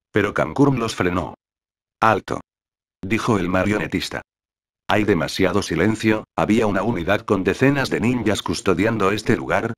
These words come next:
y debería haber habido una gran conmoción si se hubiera llevado a cabo un combate aquí entre ese tipo y los guardias,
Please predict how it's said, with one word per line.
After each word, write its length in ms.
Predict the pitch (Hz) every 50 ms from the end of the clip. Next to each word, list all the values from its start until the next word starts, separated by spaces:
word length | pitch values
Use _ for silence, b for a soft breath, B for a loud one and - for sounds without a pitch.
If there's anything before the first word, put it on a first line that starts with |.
| _ -
y 120 | 113 107
debería 420 | 107 98 80 82 104 120 123 113 98
haber 220 | 85 95 101 101
habido 280 | 87 95 110 107 110 107
una 200 | 101 98 85 82
gran 240 | 90 107 117 120
conmoción 540 | 117 - 80 78 76 80 78 - 110 110 -
si 160 | - - 104
se 120 | 98 - 92
hubiera 300 | 80 78 92 101 131 127
llevado 460 | 107 101 101 110 110 101 85 85 78
a 60 | 73
cabo 240 | - 127 123 107 107
un 140 | 98 117 110
combate 480 | - 90 76 73 73 117 120 - 92
aquí 220 | 78 - - 104 110
entre 340 | 95 85 73 92 85 82 95
ese 160 | 92 - 92
tipo 300 | - 117 113 - 117 110
y 80 | 104
los 160 | 104 98 - 73
guardias, 640 | 82 95 101 - - 123 127 123 123 - - -